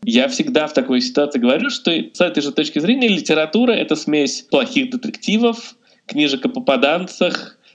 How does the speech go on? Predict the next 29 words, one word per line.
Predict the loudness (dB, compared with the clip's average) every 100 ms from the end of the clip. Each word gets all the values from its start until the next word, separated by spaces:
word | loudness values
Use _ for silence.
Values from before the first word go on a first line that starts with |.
| _
дешевой | -6 0 0 2 2
эротики | 2 -2 -4 -4 0
и, | 0 0 0 0 0 0 0 2 2 0 -4
и | -4
в | 0
более-менее | 2 2 2 0 0
все, | -2 0 0 2
да, | 0 2
потому | 0 0
что | 0 0
это | 0 0 -2
составляет, | -6 -2 0 2 0 0 -4 -16 _ -2
я | 0
думаю, | 2 0 0
девяносто, | 0 0 0 -2 -2
и | 0
еще | 0 0
книг | -2 0 0
для | 2 0
самомотивации | 0 0 0 2 2 2 0 -6
сейчас, | -6 -4 -4 -2
наверное, | -2 -2 -2 -4
будет. | -2 -2 -4 -12 -16 -16 -16 -2
Это | -2 0
составляет | -2 0 0 2 0 0
примерно | 0 0 0 0
девяносто | 0 2 0 -2 0
процентов | 0 2 -2 -4 -6
современного, | 0 2 2 2 2 2 2 0